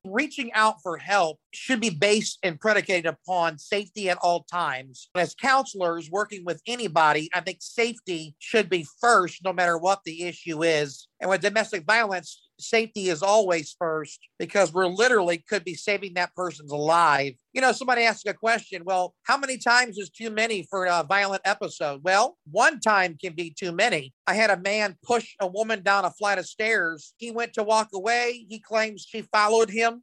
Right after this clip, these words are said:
He turned around and he pushed her to get away from him. She flew down three flights of stairs, broke her neck, and ended up in the hospital for many months.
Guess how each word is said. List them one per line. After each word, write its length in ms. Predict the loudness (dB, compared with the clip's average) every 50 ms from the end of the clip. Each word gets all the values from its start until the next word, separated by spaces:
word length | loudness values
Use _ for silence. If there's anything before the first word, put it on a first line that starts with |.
| _
He 180 | -10 -10 -10 -10
turned 360 | -8 -4 -4 -2 -2 -2 -2
around 540 | 0 2 2 4 4 4 4 2 0 -2 -6
and 100 | -8 -10
he 180 | -10 -14 -18 -16 _
pushed 360 | -2 -2 0 -2 -2 -4 0
her 280 | 2 4 4 2 0 _ _ -8
to 80 | -6
get 180 | -4 -2 0 0
away 320 | 0 0 0 -2 -2 -4 -6
from 180 | -6 -6 -4 -4
him. 200 | -6 -8 -8 -10 -14 _ _
She 260 | -20 -14 -10 -10 -10
flew 360 | -10 -6 -2 0 0 0 2
down 460 | 2 2 4 4 4 4 2 0 -4
three 260 | -8 -8 -6 -6 -6 -4
flights 380 | 0 2 4 4 4 2 -2
of 80 | -6 -10
stairs, 720 | -6 0 2 4 4 6 6 6 4 2 0 -4 -14 -20 _
broke 320 | -4 0 2 2 2 0 -2
her 120 | -6 -6
neck, 320 | -2 2 2 2 2 0 _ _ _ _
and 200 | -4 -2 -2 -2 -4
ended 220 | -6 -6 -4 -2 0
up 180 | 2 2 0 -2 -4
in 80 | -4 -2
the 120 | 0 0
hospital 480 | 0 2 0 0 0 -2 -4 -2 -2 -2 -2
for 100 | -4 -8
many 320 | -8 -6 -6 -6 -6 -6 -4
months. 600 | 0 2 2 2 0 -2 -8 -16 -18 -18 _